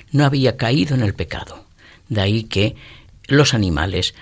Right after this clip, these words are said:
no percibieran ese peligro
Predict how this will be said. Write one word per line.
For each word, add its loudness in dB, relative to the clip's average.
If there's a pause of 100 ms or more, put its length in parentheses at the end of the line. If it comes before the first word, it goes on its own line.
(160)
no 0
percibieran -2 (500)
ese 2
peligro -4